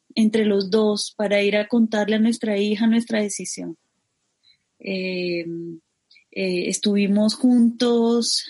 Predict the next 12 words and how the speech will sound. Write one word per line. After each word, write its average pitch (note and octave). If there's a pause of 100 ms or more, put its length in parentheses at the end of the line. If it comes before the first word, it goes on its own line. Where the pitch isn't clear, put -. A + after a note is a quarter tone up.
(520)
eh, G3
muy, G#3 (640)
em, G3+ (100)
alineados G#3+
con, A3+
con A3
que G#3
queríamos G#3+ (260)
dejar G#3+
en A#3
Martina A#3+
una, A3+